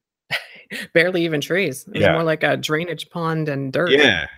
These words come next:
Speaker 2: I was always so let down by it. I was like, "This is gonna be amazing." And then you get on the ride and it's just like, "Oh, okay, there's nothing out here, and there's breaks where I can look around." So wh-, what
Speaker 1: Yeah,
Speaker 2: happened?
Speaker 1: that's
Speaker 2: What
Speaker 1: true.
Speaker 2: happened?
Speaker 1: <clears throat>
Speaker 2: So
Speaker 1: They didn't even fully theme the walls of the castle.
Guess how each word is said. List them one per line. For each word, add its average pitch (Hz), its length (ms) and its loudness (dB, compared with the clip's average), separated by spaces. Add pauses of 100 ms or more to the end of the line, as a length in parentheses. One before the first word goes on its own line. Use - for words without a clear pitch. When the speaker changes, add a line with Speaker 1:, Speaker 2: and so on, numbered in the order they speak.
(300)
Speaker 2:
I 107 140 6
was 101 180 6
always 107 340 8
so 107 200 4
let 101 220 6
down 104 200 6
by 87 100 4
it. - 20 2
I 80 40 2
was 82 100 0
like, 90 160 0
"This - 200 2
is 127 100 0
gonna 90 180 2
be 71 140 -6
amazing." 80 560 0
And 85 100 -2
then 90 100 0
you 92 80 0
get 101 120 4
on 98 120 4
the 90 80 2
ride 95 260 4
and 82 100 -2
it's - 160 -8
just - 200 -8
like, 80 200 -4 (480)
"Oh, 90 120 -2 (120)
okay, 85 440 -2 (140)
there's 87 180 -4
nothing 95 280 0
out 87 200 0
here, 85 200 2
and 80 80 -2
there's 82 160 -2
breaks 90 380 -2
where 85 80 0
I 82 60 0
can 80 180 -6
look 82 140 -4
around." 78 480 -2
So 69 420 -4 (540)
wh-, - 200 -8
what - 140 2
Speaker 1:
Yeah, 190 120 0
Speaker 2:
happened? 165 180 -2
Speaker 1:
that's 156 160 -6
Speaker 2:
What - 80 -2
Speaker 1:
true. - 60 -2
Speaker 2:
happened? 71 320 -4 (760)
Speaker 1:
<clears throat> 277 60 -10
Speaker 2:
So 185 380 4
Speaker 1:
They 190 100 4
didn't 247 160 4
even 175 200 2
fully 165 340 -6
theme 160 280 0
the 151 120 2
walls 151 440 2
of 143 140 0
the 147 80 -2
castle. 170 520 -4